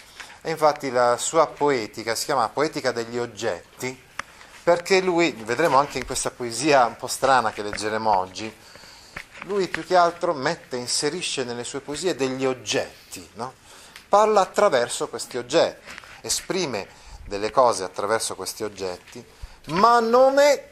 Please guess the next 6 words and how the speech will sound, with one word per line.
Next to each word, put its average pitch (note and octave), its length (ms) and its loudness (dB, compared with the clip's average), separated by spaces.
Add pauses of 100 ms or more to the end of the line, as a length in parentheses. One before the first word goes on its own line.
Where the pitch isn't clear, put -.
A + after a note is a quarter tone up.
come C#3 260 2
la B2+ 120 4
poetica C3+ 500 0
della A#2+ 240 4
parola B2+ 340 6
ungarettiana, C3 1040 4